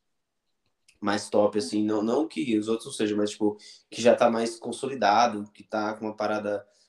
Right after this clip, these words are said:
mais pronta, tipo, só esperando um momento de,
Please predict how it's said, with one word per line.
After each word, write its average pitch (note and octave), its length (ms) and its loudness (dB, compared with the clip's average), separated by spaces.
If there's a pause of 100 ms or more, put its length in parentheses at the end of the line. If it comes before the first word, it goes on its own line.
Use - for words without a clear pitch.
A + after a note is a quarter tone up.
(180)
mais G2+ 220 -4
pronta, G#2 880 0
tipo, G2+ 560 -6
só F#3+ 400 6
esperando F3 500 6
um F3+ 80 0
momento D#3 440 0
de, D3+ 300 0